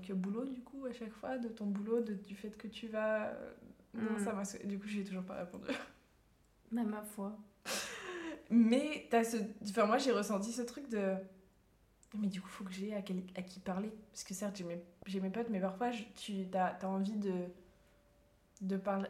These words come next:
Speaker 1: euh, de parler à quelqu'un de nouveau ou de, enfin, d'avoir cette autre personne qui, euh,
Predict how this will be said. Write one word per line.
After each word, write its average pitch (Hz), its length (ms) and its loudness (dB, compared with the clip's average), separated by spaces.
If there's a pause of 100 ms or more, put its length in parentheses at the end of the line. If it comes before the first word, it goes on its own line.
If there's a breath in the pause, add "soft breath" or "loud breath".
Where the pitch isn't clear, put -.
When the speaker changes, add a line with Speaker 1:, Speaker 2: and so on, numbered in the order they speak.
(120)
Speaker 1:
euh, 185 160 -2 (140)
de 190 200 -2
parler 208 240 2
à 208 60 4
quelqu'un 202 300 0
de 208 40 4
nouveau 233 220 4
ou 240 80 2
de, 190 160 2 (380)
enfin, 185 360 2 (440)
d'avoir 196 320 2
cette 190 200 -4
autre 196 200 -6
personne 202 580 2 (2000 loud breath)
qui, 190 460 0
euh, - 520 -6